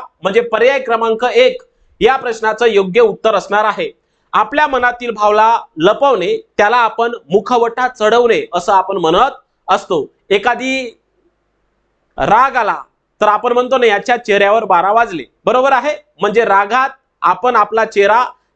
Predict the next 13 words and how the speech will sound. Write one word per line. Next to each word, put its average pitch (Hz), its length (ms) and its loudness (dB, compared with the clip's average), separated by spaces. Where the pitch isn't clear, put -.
त्या 233 120 2
पद्धतीनं 202 480 -4
करत 202 360 0
असतो. - 440 -4
पुढचा 269 260 2
प्रश्न 233 240 -6
बघा, 147 220 -2
पुढील 294 260 2
लेखकाने 262 680 0
कोणते 240 400 0
पुस्तक 247 440 -4
लिहिलेले 214 360 2
आहे? 180 300 -2